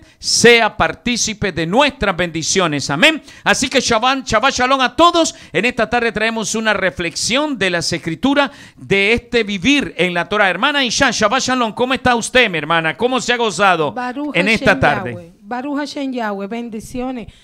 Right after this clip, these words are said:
Speaker 2: Bendiciendo a nuestro Abba Yahweh porque nos da la oportunidad, ¿verdad?, de exaltar su nombre.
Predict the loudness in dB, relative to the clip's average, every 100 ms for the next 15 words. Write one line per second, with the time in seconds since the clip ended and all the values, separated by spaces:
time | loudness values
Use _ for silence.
0 | _ -8 -6 -6 -4 -4 -4 -2 -2 -2
1 | 0 0 0 -2 -6 -8 -6 -8 -8 -8
2 | -8 -8 -8 -6 -6 -4 -6 -6 -6 -6
3 | -4 -4 -4 -2 -2 -2 -8 -8 -8 -6
4 | -4 -6 -6 -8 -4 0 0 0 -4 -8